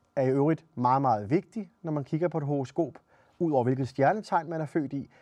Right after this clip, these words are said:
så er det altså også vigtigt, hvad for en ugedag man er født på. Og det er faktisk sådan, at alle vores ugedage er opkaldt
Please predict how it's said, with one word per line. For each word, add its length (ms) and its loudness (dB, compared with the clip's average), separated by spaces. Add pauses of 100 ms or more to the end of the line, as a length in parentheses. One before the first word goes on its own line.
(140)
så 140 -6
er 120 0
det 80 2
altså 140 0
også 160 -2
vigtigt, 320 -2
hvad 80 -2
for 100 -8
en 120 -6
ugedag 540 0
man 180 -6
er 60 -2
født 300 -2
på. 280 -4 (440)
Og 140 -4
det 80 4
er 80 4
faktisk 320 0
sådan, 360 -2
at 200 -8 (100)
alle 220 2
vores 340 -4
ugedage 640 0 (600)
er 80 2
opkaldt 600 -2